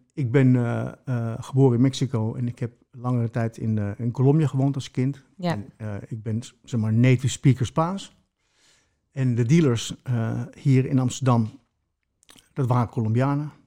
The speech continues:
Speaker 1: En daar raakte ik mee bevriend. En die vriendschap leidde ertoe dat ik, eh, drugs op de pof kreeg. Dus
Speaker 2: Mhm.
Speaker 1: ik hoefde niet meteen te betalen. En, het, en elke maand als ik weer geld had, dan waren zij de eerste die,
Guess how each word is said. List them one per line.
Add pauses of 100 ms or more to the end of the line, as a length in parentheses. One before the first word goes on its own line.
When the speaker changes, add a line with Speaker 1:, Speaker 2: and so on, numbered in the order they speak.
(100)
Speaker 1:
En
daar
raakte
ik
mee
bevriend. (1500)
En
die
vriendschap
leidde
ertoe
dat
ik,
eh,
drugs
op
de
pof
kreeg. (420)
Dus
Speaker 2:
Mhm.
Speaker 1:
ik
hoefde
niet
meteen
te
betalen. (960)
En,
het,
en
elke
maand
als
ik
weer
geld
had,
dan
waren
zij
de
eerste (260)
die,